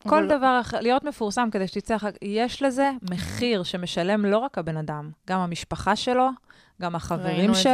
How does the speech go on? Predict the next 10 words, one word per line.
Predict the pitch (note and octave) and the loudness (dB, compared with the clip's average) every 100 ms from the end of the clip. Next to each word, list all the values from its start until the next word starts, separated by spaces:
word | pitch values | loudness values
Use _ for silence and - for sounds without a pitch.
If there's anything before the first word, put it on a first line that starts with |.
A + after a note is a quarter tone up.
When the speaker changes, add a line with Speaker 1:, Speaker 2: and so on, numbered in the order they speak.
| B3+ | 8
Speaker 2:
הרבה. | B3 B3 - - - | 6 4 -2 -14 -4
Speaker 1:
גם | G#3 G3 | 0 2
הילדים | F#3 F3+ E3+ E3+ G#3+ C4 | 2 0 0 2 2 2
שלו, | - C#4+ C4+ C4 B3 _ _ _ _ - | 2 4 4 2 0 _ _ _ _ -2
משלמים | A3 - A3 G#3+ A3+ C#4+ C#4+ - G#3 | 0 2 2 4 4 2 0 -4 -2
את | G#3+ | 0
המחיר. | G3+ F#3+ - A3 E3+ E3 _ _ - | 2 0 0 -2 -2 -8 _ _ -10
Speaker 2:
נכון. | G3 - A3 A3+ A3 _ _ _ _ _ - | -10 -10 -12 -12 -16 _ _ _ _ _ -14
נכון. | F#3 - G#3+ G3 F#3+ - | -14 -8 -8 -8 -14 -14
Speaker 1:
וזהו, | G3+ A#3+ | -10 -8